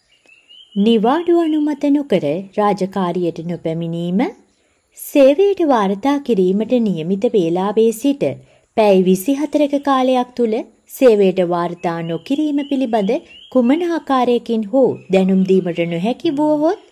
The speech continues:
සිය ධුරය අතහැර ගියාසේ සැලකේ. විශ්‍රාම ගැන්වීම. රජයේ නිලධාරියෙකුගේ විශ්‍රාම ගැන්වීමේදී,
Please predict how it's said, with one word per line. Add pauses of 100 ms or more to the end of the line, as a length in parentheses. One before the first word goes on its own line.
(380)
සිය
ධුරය (220)
අතහැර
ගියාසේ
සැලකේ. (3750)
විශ්‍රාම
ගැන්වීම. (1600)
රජයේ
නිලධාරියෙකුගේ (180)
විශ්‍රාම
ගැන්වීමේදී,